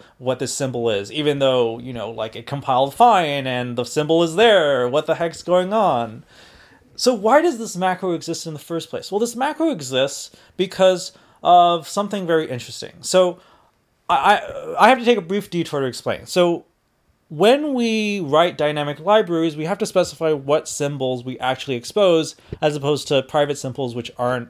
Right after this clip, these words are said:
available, uh, to external users. That kinda makes sense.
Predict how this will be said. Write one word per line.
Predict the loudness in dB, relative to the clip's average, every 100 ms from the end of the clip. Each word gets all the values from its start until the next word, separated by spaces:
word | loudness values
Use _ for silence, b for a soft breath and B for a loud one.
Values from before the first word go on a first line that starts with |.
| -8
available, | -4 0 0 0 -2 -6 -8 -12 b b
uh, | -2 -2
to | -4 -8
external | -10 -8 -8 -8
users. | -8 -10 -12 -16 -18 -18 B B
That | -4 0
kinda | 2 2
makes | -2 -4
sense. | -4 -2 -2 -4 -10